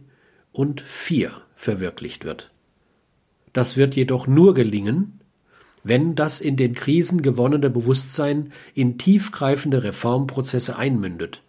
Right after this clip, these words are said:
Aus diesem unerhörten historischen Moment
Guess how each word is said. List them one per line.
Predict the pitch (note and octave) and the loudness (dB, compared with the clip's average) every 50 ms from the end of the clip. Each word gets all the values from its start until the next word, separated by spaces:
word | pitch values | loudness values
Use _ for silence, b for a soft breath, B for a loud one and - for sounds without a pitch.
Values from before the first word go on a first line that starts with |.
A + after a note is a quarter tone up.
| _ _ _ _ _ _ _ _ _ _ _ _ _ _ _ _ B B B B B B B | _ _ _ _ _ _ _ _ _ _ _ _ _ _ _ _ B B B B B B B
Aus | B2+ C3 C#3 C3+ - - C#3+ C3 C3+ | 0 2 2 2 0 -4 -8 -4 2
diesem | F3 F#3+ G#3+ G#3 F#3 - G3 F#3 - | 4 6 6 6 4 2 0 -2 2
unerhörten | - F3+ G#3 G#3+ G#3 - F3 E3 D#3 C3+ C#3 D3+ D#3+ F3 F3 - D#3+ | 4 4 4 4 2 -2 -2 -2 -2 0 2 2 2 2 0 -2 -2
historischen | C3 C#3 C#3 C3+ - - D#3 D3+ D3+ D#3 C#3+ - D#3+ D3+ | 0 0 -2 -2 -4 -2 0 0 0 0 -2 -4 -2 -2
Moment | C#3+ C#3 C3 B2 A#2 F2+ E2 D#2 - - - | 0 0 0 0 -2 -2 -4 -8 -12 -18 -20